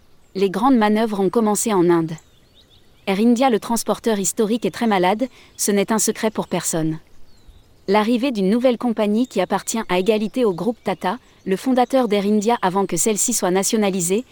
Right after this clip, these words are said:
faut-il le rappeler, et Singapore Airlines, rebat les cartes. Il est vraisemblable que les deux opérateurs fusionnent dès le début deux mille vingt-quatre sous le nom d'Air India.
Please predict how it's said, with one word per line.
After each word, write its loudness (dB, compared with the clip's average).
faut-il -2
le 4
rappeler, 0
et -2
Singapore 0
Airlines, -2
rebat -2
les -2
cartes. -8
Il 2
est 4
vraisemblable 0
que -2
les 2
deux 0
opérateurs 0
fusionnent -2
dès 2
le 2
début -2
deux 0
mille 0
vingt-quatre -2
sous -4
le 2
nom 2
d'Air 0
India. 0